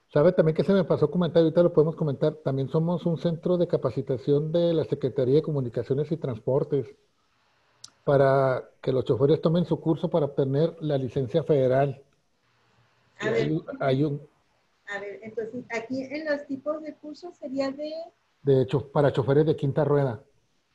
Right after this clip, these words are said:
Speaker 2: Pero ese es de la Secretaría de Comunicaciones.
Speaker 1: Nosotros, no, la Secretaría de Comunicación, nosotros somos un centro de la Secretaría de Comunicaciones y Transportes. Lo único que hace la Secretaría de Transportes es que da el aval de que nosotros como institución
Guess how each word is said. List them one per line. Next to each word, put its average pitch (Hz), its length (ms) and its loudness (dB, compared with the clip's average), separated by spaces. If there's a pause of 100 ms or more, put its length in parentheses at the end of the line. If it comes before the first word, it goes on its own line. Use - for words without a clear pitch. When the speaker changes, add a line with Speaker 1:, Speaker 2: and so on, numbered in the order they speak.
(420)
Speaker 2:
Pero 254 160 4
ese 254 160 -2
es 269 80 -10
de 302 100 -2
la 302 140 -2
Secretaría 240 640 -6
de 277 180 -6
Comunicaciones. 302 840 -10 (300)
Speaker 1:
Nosotros, 165 720 4
no, 156 140 -6 (140)
la 165 100 0
Secretaría 156 480 2
de 196 80 4
Comunicación, 180 540 -2
nosotros 165 400 0
somos 202 260 2
un 202 120 2
centro 196 380 2
de 196 120 2
la 160 100 2
Secretaría 147 480 -2
de 175 80 2
Comunicaciones 143 640 -4
y 170 60 -4
Transportes. 139 580 -4 (640)
Lo 151 200 4
único 202 300 4
que 196 100 2
hace 190 120 2
la 196 100 2
Secretaría 160 500 2
de 196 80 4
Transportes 180 580 0
es 156 80 -6
que 175 160 0
da 165 160 4
el 175 100 4
aval 170 460 2 (800)
de 139 180 0
que 147 120 2
nosotros 139 420 0
como 170 200 2
institución 180 760 0